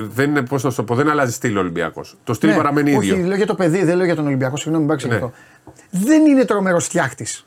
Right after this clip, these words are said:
Speaker 1: Όχι, όχι, όχι.
Speaker 2: Κατάλαβες.
Speaker 1: Δεν είναι
Speaker 2: Δεν
Speaker 1: ούτε
Speaker 2: ξέρω.
Speaker 1: δημιουργός για τον εαυτό του,
Speaker 2: Ναι.
Speaker 1: ούτε θα μπορεί όμως μετά από τρίπλα να σουτάρει. Παρά
Speaker 2: Οκ.
Speaker 1: το είκοσι τοις εκατό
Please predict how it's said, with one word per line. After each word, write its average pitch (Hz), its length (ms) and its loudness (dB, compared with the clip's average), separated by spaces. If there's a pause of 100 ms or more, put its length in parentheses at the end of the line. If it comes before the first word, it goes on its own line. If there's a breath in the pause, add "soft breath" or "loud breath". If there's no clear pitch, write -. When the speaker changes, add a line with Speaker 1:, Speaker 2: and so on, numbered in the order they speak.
(140)
Speaker 1:
Όχι, 139 360 0
όχι, 101 200 -6 (320)
όχι. 101 240 -4
Speaker 2:
Κατάλαβες. 160 400 -2
Speaker 1:
Δεν 131 160 0
είναι 147 80 2
Speaker 2:
Δεν 123 100 2
Speaker 1:
ούτε 143 80 2
Speaker 2:
ξέρω. 151 160 0
Speaker 1:
δημιουργός 143 460 0
για 135 120 -2
τον 127 160 0
εαυτό 131 340 -2
του, 202 240 -6
Speaker 2:
Ναι. 208 360 0
Speaker 1:
ούτε 151 440 0 (140 soft breath)
θα 131 120 -2
μπορεί 143 280 0
όμως 135 160 0
μετά 113 180 0
από 107 160 -2
τρίπλα 107 260 -2
να 107 60 -2
σουτάρει. 87 400 -4 (420)
Παρά 104 160 0
Speaker 2:
Οκ. 123 60 0
Speaker 1:
το 156 80 0
είκοσι 151 220 -2
τοις 135 100 -2
εκατό 135 480 -2